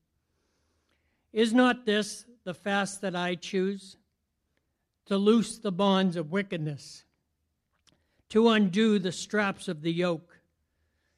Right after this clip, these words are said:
to let the oppressed go free, and to break every yoke?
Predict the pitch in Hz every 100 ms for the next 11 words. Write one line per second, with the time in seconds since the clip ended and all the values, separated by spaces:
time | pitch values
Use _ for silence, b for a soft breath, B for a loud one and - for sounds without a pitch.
0 | _ - 196 202 208 202 185 170 - -
1 | 185 - - 175 156 - 185 175 151 139
2 | _ _ _ _ - 165 180 156 185 185
3 | 175 - 208 175 175 165 151 165 _